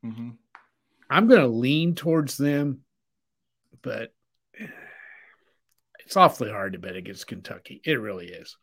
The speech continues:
Speaker 1: I kinda think Kentucky's gonna get this one.
Speaker 2: They might.
Speaker 1: I kinda think they're going to. I, I think I,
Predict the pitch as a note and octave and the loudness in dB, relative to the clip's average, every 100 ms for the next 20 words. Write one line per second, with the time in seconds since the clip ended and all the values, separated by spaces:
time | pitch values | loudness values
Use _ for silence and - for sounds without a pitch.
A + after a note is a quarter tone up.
0 | - - - - D#3 - F3+ F#3+ F3+ E3 | -20 -18 -18 -20 -18 -2 0 0 -2 -6
1 | C#3+ C#3+ D3+ C#3 C3 A2 A#2 F#2 F#2 F2+ | -8 -8 -6 -8 -10 -12 -14 -14 -18 -20
2 | D#2 - - C2 - _ _ - F#3+ C#3 | -20 -20 -20 -20 -20 _ _ 2 2 2
3 | G2+ G2+ - _ _ _ - - C#3+ C3+ | -4 -12 -18 _ _ _ -20 -14 -10 -10
4 | C3+ A#2 A#2 G#2+ F#2 F2+ - F2+ E2+ _ | -10 -12 -14 -14 -18 -20 -20 -20 -20 _
5 | - - A#2 - C3+ C3+ D3 - B2+ C#3+ | -20 -20 -18 -14 -14 -8 -8 -8 -4 0
6 | E3 E3+ | 2 0